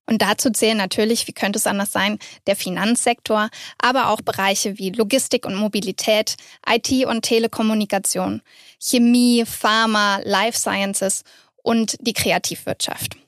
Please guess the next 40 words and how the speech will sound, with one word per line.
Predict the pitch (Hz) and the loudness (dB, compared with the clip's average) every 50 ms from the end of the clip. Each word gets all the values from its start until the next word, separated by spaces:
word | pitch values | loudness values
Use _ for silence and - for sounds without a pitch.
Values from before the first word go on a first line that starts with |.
| _ _ - | _ _ -2
Und | 214 208 | 0 0
mein | 196 202 208 214 | 0 0 2 2
heutiger | 226 254 - - 247 226 214 | 2 0 2 0 0 0 2
Gast, | - 233 269 - - - - - - _ _ | 2 0 0 -2 -4 -10 -16 -20 -20 _ _
der | 220 220 | 0 2
bewegt | 233 254 226 214 226 220 - - | 2 2 2 0 0 0 0 -2
sich | - 220 - - | -2 -2 0 0
hauptsächlich | 196 202 - - - 208 - 214 208 - | 0 -2 0 -2 -2 -2 -2 -4 -4 -4
im | 190 180 | -6 -6
Umfeld | - 185 190 196 - - 185 185 - - - - | -4 -4 -4 -4 -2 -2 -2 -2 -2 -6 -10 -10
des | - - | -10 -10
ersten | - - 208 226 285 - - - 240 233 | -4 -2 0 0 0 -2 -2 -2 0 0
Sektors, | 220 220 214 - - - 214 214 214 220 - - | 2 0 0 -2 -2 -2 0 2 2 2 0 -2
der | - 190 - 196 | -2 -2 -2 -2
Finanzdienstleistungen | - - 202 190 190 214 226 240 - - 220 208 214 202 - - 185 185 202 - - - 143 - | -4 -6 -4 -2 0 0 2 0 0 0 -2 -2 -2 -2 -2 -2 0 0 0 0 -2 -4 -4 -6
und | - - - | -6 -6 -2
Fintechs. | - 262 254 247 - 226 220 - - - - - - - _ | 0 0 2 2 0 -2 -2 -4 -6 -10 -14 -20 -20 -10 _
Und | - | -4
ich | - - | -2 0
freue | - 247 240 | 0 2 2
mich | 240 233 - | 2 0 2
riesig, | 254 254 247 277 247 - | 0 2 2 2 0 2
dass | - 208 - | 0 0 0
er | 208 208 | 0 0
heute | - 214 214 - 214 | 2 0 0 0 0
dabei | 202 185 190 - 196 214 240 247 | -2 -2 0 0 2 2 2 2
ist. | - - 220 220 - - - - - - - _ | 2 2 0 0 -2 -4 -8 -14 -20 -20 -12 _
Herzlich | - 214 214 233 - - 240 - - | 0 2 2 2 0 -2 -4 -2 -2
willkommen, | 202 202 - - 208 214 226 226 220 202 | -4 -4 0 0 0 2 2 0 0 0
Doktor | - 220 233 - 240 220 | 0 -2 0 0 0 0
Sebastian | 214 202 - - 208 202 - - 196 202 202 | 0 0 -2 -2 -2 -2 -2 -2 0 0 0
Schäfer, | - - 214 196 208 208 - 202 196 208 - - - - _ _ | 0 2 2 2 2 2 2 0 0 0 -2 -8 -16 -20 _ _
Co-Founder | - 269 254 254 - - 240 220 220 220 202 190 - | 2 2 2 2 2 0 0 2 2 2 0 0 -2
und | 190 190 | -2 -2
Managing | 185 185 202 208 202 - 190 196 196 | 0 0 0 0 0 0 -2 0 2
Director | 190 180 185 185 180 - - 196 196 | 2 2 2 2 0 0 -2 -4 -2
vom | - - 226 214 | -2 -2 -2 -2
Tech-Quartier | - - - - - - 190 196 - 214 196 | -2 -2 -4 -6 -4 -4 -4 -2 0 0 0
in | 208 226 | 0 -2
Frankfurt. | - - - - - - - - _ - | -2 -4 -4 -4 -6 -8 -12 -14 _ -16